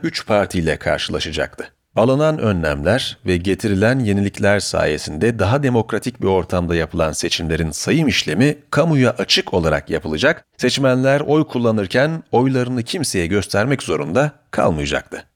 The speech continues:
Üç partinin de heyecanla zaferi beklediği seçimin kazananı ise Türkiye'nin siyasi tarihini değiştirecekti. Seçim sonuçları açıklandığında C H P iktidarı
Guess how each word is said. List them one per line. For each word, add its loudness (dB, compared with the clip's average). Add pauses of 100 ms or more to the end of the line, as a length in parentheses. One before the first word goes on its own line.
(160)
Üç 0
partinin 2
de 2
heyecanla 2
zaferi 0
beklediği 0
seçimin -2
kazananı 0
ise 0 (380)
Türkiye'nin 0
siyasi 2
tarihini 2
değiştirecekti. -2 (300)
Seçim 0
sonuçları 0
açıklandığında -2 (160)
C 2
H 0
P 0
iktidarı -4